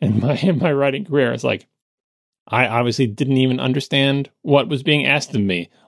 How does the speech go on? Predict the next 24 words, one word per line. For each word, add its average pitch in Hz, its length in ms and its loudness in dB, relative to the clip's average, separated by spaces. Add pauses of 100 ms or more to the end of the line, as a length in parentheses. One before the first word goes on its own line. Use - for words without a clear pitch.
let 120 160 2
alone 101 640 -2 (120)
be 113 200 2
able 101 160 0
to 95 100 -6
do 110 240 4
it. 78 160 -8 (220)
Like, 95 100 0
I, 92 160 -4 (160)
I've 98 120 -8
totally 156 300 0
misunderstood 135 800 0
this - 240 -4 (320)
process - 400 0
of 98 140 -2
writing. 95 380 -2 (680)
Uh, 98 320 -12 (160)
and 104 340 -6
<laughs> 107 80 0
my, 104 220 2
my 92 280 -2
previous 117 380 0
mental 120 220 -2
model 101 420 0